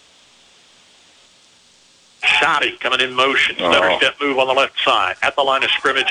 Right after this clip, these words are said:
Speaker 1: no gain.
Speaker 2: Nate, Nate Shotty's gotta learn to trust himself,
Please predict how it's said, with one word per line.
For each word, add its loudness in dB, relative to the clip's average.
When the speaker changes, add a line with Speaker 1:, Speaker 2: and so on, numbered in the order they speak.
Speaker 1:
no 0
gain. -2
Speaker 2:
Nate, 2
Nate 2
Shotty's 2
gotta 2
learn 2
to 0
trust 0
himself, 2